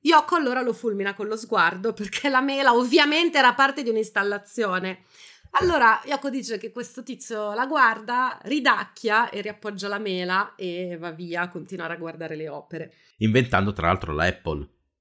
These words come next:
Speaker 1: <laughs> Esatto.
Speaker 2: <laughs> E quel, quel, quel tizio lì era Steve Jobs.
Speaker 1: Esatto, <laughs> esattamente. Chi pensate che fosse? Ovviamente Steve Jobs. Comunque, ad un certo punto, sempre questo tizio nota un'installazione con una tavola di legno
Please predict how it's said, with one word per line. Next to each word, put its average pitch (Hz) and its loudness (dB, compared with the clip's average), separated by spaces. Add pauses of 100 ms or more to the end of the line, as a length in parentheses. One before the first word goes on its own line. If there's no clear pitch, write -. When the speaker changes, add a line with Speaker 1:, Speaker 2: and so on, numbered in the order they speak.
(140)
Speaker 1:
<laughs> - -4
Esatto. - 2
Speaker 2:
<laughs> 175 2
E 120 0
quel, 131 4
quel, 131 4
quel 131 4
tizio 135 4
lì 123 8
era 131 6
Steve 98 -2
Jobs. 98 2 (100)
Speaker 1:
Esatto, 294 6
<laughs> 294 -4
esattamente. 262 -6
Chi 311 -8
pensate 349 0
che 330 -4
fosse? 214 -4
Ovviamente 247 -6
Steve 180 -10
Jobs. - -12 (560)
Comunque, 349 6
ad 262 0
un 311 -2
certo 381 -2
punto, 269 -4
sempre 277 -2
questo 269 -2
tizio 277 -2
nota 285 2
un'installazione 294 -2
con 226 -4
una 208 0
tavola 214 2
di 277 -4
legno 202 -2